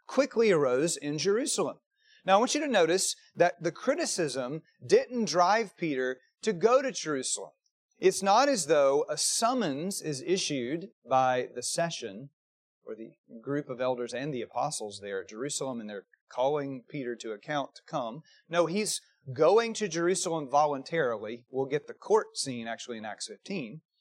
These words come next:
But Peter goes, just like when he went out to Samaria and came back, he gives a report to the church at Jerusalem,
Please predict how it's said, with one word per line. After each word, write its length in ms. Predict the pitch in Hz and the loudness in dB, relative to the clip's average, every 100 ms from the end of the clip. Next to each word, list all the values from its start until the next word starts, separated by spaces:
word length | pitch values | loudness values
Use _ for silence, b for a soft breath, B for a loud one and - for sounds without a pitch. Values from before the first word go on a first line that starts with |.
| b b _ | b b _
But 120 | 165 | -2
Peter 280 | 196 240 285 | 0 0 2
goes, 420 | 156 135 185 208 | 4 4 4 -2
just 240 | 170 180 | -4 -4
like 240 | 175 180 175 | 2 0 0
when 180 | 151 151 | -8 -6
he 160 | 147 147 | -6 -6
went 220 | 135 147 | -4 0
out 220 | 156 - | 0 0
to 80 | 143 | -8
Samaria 520 | - 127 143 175 175 | -10 -6 -2 0 0
and 140 | 127 110 | -2 -8
came 240 | 135 120 | -10 -8
back, 320 | 104 165 202 - _ | 2 4 4 -2 _
he 200 | 147 135 117 _ _ _ | -10 -10 -10 _ _ _
gives 380 | 139 156 165 - _ | -6 -6 -4 -12 _
a 60 | 135 | -8
report 480 | 139 135 135 147 - | -8 -4 -2 -2 -4
to 220 | - 143 | -12 -12
the 40 | |
church 260 | 127 143 139 | -6 -6 -6
at 100 | - | -12
Jerusalem, 560 | 175 175 113 - - | -6 -4 -4 -10 -14